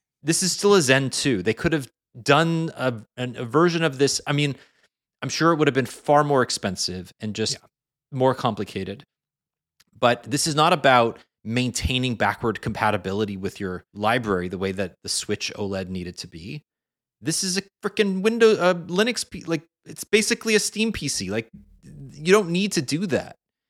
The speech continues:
Speaker 1: This could have been a little faster. It has a ninety hertz display. Like, let's, come on.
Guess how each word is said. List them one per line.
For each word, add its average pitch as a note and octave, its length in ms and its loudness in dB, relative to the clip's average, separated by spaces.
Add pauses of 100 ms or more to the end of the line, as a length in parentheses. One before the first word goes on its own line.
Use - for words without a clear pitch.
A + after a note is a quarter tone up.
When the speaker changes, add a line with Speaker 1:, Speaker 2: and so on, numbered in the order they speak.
(240)
Speaker 1:
This D3 120 -4
could G3 160 4
have G3 80 2
been F#3+ 120 4
a C#3+ 60 4
little C3 300 4
faster. C3 800 2 (600)
It C3+ 80 -2
has E3 160 4
a G3+ 40 4
ninety E3 260 2
hertz D3 300 0
display. F#2+ 560 -2
Like, G#2+ 320 -6
let's, D#3 220 -2 (180)
come C#3+ 160 -8
on. F2 160 -8